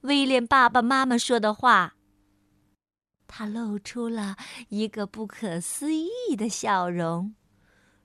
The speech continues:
然后就上床睡觉去了。那宝贝儿，你知道他是怎么睡觉的吗？他呀，是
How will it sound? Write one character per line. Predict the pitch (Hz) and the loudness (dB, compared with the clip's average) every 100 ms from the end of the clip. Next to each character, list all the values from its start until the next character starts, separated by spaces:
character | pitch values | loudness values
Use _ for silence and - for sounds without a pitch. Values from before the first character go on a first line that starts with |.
| _ _ | _ _
然 | 285 254 269 311 | -4 -2 -4 -8
后 | - 302 294 277 269 - _ - _ _ | -4 2 4 4 0 -6 _ -20 _ _
就 | - 269 | -6 -4
上 | - 294 269 240 240 | -2 2 2 2 0
床 | - 240 220 269 | -2 -2 -2 -4
睡 | 269 - 269 240 233 | -6 -2 0 0 -2
觉 | 202 330 339 311 220 185 | -6 -10 -8 -8 -8 -8
去 | - 196 160 | -8 -6 -6
了。 | 147 - _ _ _ _ _ _ _ _ _ _ _ _ - | -8 -12 _ _ _ _ _ _ _ _ _ _ _ _ -12
那 | 185 | -10
宝 | 143 | -8
贝 | 147 | -8
儿， | 170 156 - - - | -8 -10 -18 -20 -10
你 | 208 190 | -2 -2
知 | 226 233 | -2 -6
道 | 202 196 - - | -8 -12 -16 -20
他 | - 285 | -18 -14
是 | 320 | -12
怎 | 302 - 247 226 202 185 | -12 -12 -10 -8 -6 -4
么 | 190 247 320 | -2 -2 -2
睡 | - 330 294 247 | -4 -4 -4 -4
觉 | 269 247 240 | -4 -4 -2
的 | 220 | -2
吗？ | 220 226 226 - _ _ _ _ _ _ _ _ _ _ _ | 0 0 -2 -10 _ _ _ _ _ _ _ _ _ _ _
他 | - - 233 220 | -16 -10 -6 -2
呀， | 226 208 190 - - - | 0 0 -2 -6 -20 -20
是 | - - | -10 -4